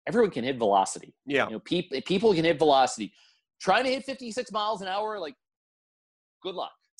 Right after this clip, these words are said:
Speaker 1: Like, that's,
Speaker 2: It's
Speaker 1: that's
Speaker 2: just not
Speaker 1: just
Speaker 2: in their timing mechanism.
Speaker 1: No. And, and he even said it in the podcast, how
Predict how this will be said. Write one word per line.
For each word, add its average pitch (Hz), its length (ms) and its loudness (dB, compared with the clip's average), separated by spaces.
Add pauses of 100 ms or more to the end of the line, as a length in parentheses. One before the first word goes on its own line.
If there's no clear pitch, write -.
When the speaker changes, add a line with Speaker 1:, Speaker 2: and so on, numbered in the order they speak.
(180)
Speaker 1:
Like, 120 180 -10
that's, 156 280 -4
Speaker 2:
It's 175 100 2
Speaker 1:
that's 185 80 0
Speaker 2:
just 196 180 2
not 208 140 6
Speaker 1:
just 190 80 2
Speaker 2:
in 185 120 4
their 156 360 4 (200)
timing 170 320 2
mechanism. 104 340 -2
Speaker 1:
No. 214 360 0 (160)
And, 214 160 -6
and 208 100 -4
he 226 160 -6
even 226 260 -2
said 233 380 0
it 139 260 0
in 156 120 -8
the 147 100 -4
podcast, 160 680 0 (140)
how 135 300 0